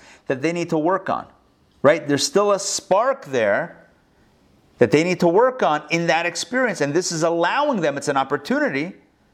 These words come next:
right, to work on a piece of their own personality, refine it, make it better. And this is why that experience is happening.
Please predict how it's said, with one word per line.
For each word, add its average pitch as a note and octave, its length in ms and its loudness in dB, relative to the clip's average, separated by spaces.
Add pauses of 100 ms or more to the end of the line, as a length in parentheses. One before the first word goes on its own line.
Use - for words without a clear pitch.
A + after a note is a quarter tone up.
(160)
right, G#3+ 360 2 (320)
to D#3 140 2
work A3 500 0
on D3+ 480 -2 (280)
a D#3+ 100 2
piece - 380 -4
of F#3+ 140 -2
their F3+ 180 0
own D4+ 200 0
personality, C#3+ 640 -2
refine A3 640 -2
it, B2+ 140 -6
make D3+ 220 -2
it F3+ 180 -6
better. F3+ 560 -2 (800)
And B2 140 -2
this C3+ 140 -6
is C3+ 140 -6
why C3+ 140 0
that C3 140 -2
experience C3 360 -8
is B2+ 80 -12
happening. D#3 400 -4